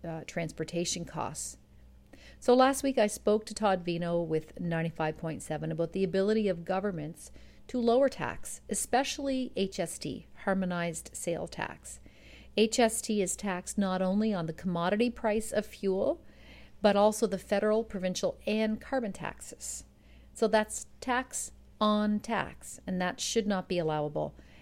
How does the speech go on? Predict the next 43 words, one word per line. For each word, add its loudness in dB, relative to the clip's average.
and 0
must -4
change, -4
and -4
I 0
will 0
be 0
calling -2
on -4
both 6
levels 2
of -2
government -6
to -10
do -8
so. -10
Last 6
week, -2
In 0
the -2
Works, 0
a -4
social -4
enterprise, -4
held 4
its -2
very 4
first 0
annual 0
general -4
meeting. -10
If 2
you're 4
interested 2
in 2
helping -2
young 0
people 4
get 2
back -2
on 0
their -4
feet -4